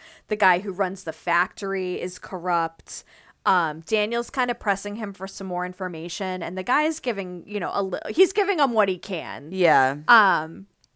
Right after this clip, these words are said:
Speaker 1: and then, you know, and they're sharing this, which another thing that drove me nuts is, like, he's like, "Hey, can I have some of your booze?" And Daniel's like,
Speaker 2: <laughs>
Speaker 1: "Sure." And it's like, "No, you don't know where this man has been. What are you
Speaker 2: <laughs>
Speaker 1: doing? Like, stop it. You, backwash, gross."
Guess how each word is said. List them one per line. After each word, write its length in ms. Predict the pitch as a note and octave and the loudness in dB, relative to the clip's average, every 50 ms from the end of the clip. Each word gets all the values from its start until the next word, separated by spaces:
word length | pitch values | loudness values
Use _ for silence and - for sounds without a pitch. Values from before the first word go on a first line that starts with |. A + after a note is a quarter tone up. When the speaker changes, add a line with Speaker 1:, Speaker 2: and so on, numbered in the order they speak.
| _ _ - - | _ _ 0 4
Speaker 1:
and 160 | B3+ C4 C4 | 4 4 6
then, 220 | C4 C4 C4 C4+ | 4 4 4 4
you 80 | C#4 D4 | 2 2
know, 60 | C#4+ - | 2 2
and 160 | C4+ B3+ B3 | 2 2 2
they're 80 | A#3+ | 2
sharing 540 | - - - - B3 A#3 A3+ A#3 A#3 A#3+ A#3 | 0 0 0 2 2 4 4 4 4 2 0
this, 180 | A3+ G#3+ A3 - - | -2 -4 -4 -2 0
which 200 | A#3+ A#3+ A#3 - - | 0 0 0 2 0
another 320 | B3 A3+ A#3 A3+ A3+ A3 | 2 2 2 2 2 0
thing 180 | G#3+ G#3+ G#3 G3 | -2 -4 -4 -4
that 240 | F#3 F3+ - - F#3+ | -6 -6 -6 -10 -4
drove 220 | - G3+ F3+ F3 | -2 -2 -2 -2
me 100 | F3 F3 | -4 -6
nuts 240 | E3+ E3 D#3+ - - | -6 -6 -6 -6 -8
is, 140 | F3 - F3 | -8 -6 -6
like, 140 | E3 D#3+ - | -6 -6 -8
he's 120 | F#3+ F3+ | -8 -8
like, 140 | F3 E3+ D#3+ | -6 -6 -6
"Hey, 300 | G3 A3 A#3+ G#3+ E3 D#3 | -6 -6 -4 -4 -4 -6
can 100 | - F3 | -6 -6
I 100 | E3+ E3 | -6 -6
have 120 | F3+ F#3+ F#3+ | -6 -6 -6
some 220 | - G3+ G3 G3 | -6 -6 -4 -4
of 40 | F#3 | -4
your 180 | F3+ E3+ E3 D#3 | -4 -4 -4 -4
booze?" 580 | D#3 _ - D3 D#3 F3 A3+ C4+ D4 D#4+ - G3+ | -6 _ -8 -6 -4 -4 -4 -4 -6 -6 -6 -6
And 140 | F3+ F3 | -8 -8
Daniel's 360 | E3 E3 E3 F3 F3+ F#3 F3+ G#3+ | -6 -6 -6 -6 -6 -6 -6 -6
like, 140 | G3+ F3 | -6 -6
Speaker 2:
<laughs> 80 | - - | -8 -10
Speaker 1:
"Sure." 100 | - E4 | -8 -8
And 80 | F4 C#4 | -8 -8
it's 100 | A#3 - | -8 -10
like, 140 | B3 - - _ _ _ _ | -10 -12 -12 _ _ _ _
"No, 680 | - F4 F#4+ G4 G4+ A4 F4 G#4+ D4+ A#3 G3 F#3+ - - _ _ _ | -16 -14 -14 -12 -12 -12 -10 -10 -10 -10 -10 -12 -12 -14 _ _ _
you 340 | A3 - _ _ - B4 C5 | -18 -18 _ _ -2 2 4
don't 220 | C#5 C#5 C5 A#4 | 4 4 4 4
know 100 | A4 G4 | 4 4
where 140 | F#4+ G4+ G4+ | 4 2 0
this 200 | G#4+ G#4 G#4+ - | 0 -2 -4 -4
man 200 | A4 G#4+ G#4+ G#4 | -2 -2 -2 -2
has 200 | A4 A#4 A4+ - - C5 C#5+ D#5+ E5 C5 | -2 -4 -2 0 0 2 4 4 4 4
been. 140 | F4+ A3+ F3+ E3+ - B3+ D4 - - - D#4+ D4 | 2 -2 -4 4 6 6 6 6 8 10 10 10
What 140 | G#4+ B4+ C5 | 10 10 8
are 80 | - | 8
you 120 | D5 D5 D5 - - C5+ D5 D#5 E5+ D#5 B4+ | 8 6 2 2 4 4 4 4 6 4 4
Speaker 2:
<laughs> 20 | |
Speaker 1:
doing? 260 | F#4+ C4 A3 G3 F#3 F#3 | 2 0 -2 -4 -4 -4
Like, 220 | G3 D4+ F4 - G4+ F4 | -2 -2 -2 -2 -4 -6
stop 380 | - - - A#4 A#4 D5 E5 - A#4+ | -8 -4 0 4 4 4 4 4 2
it. 260 | D#4+ A#3+ G#3+ G#3 - | 2 2 2 0 -2
You, 240 | C#4 C#4+ B3 - C#4 | -6 -10 -10 -6 0
backwash, 680 | - A4+ C5 F5+ G5 G5 G4 D4 G#3+ F#3 E3+ F#3+ - - | 4 6 6 6 6 4 4 4 4 4 4 2 0 -4
gross." 560 | - D#4 E4+ - - - A3 G3+ - - - | -2 2 4 6 8 8 6 4 2 -4 -8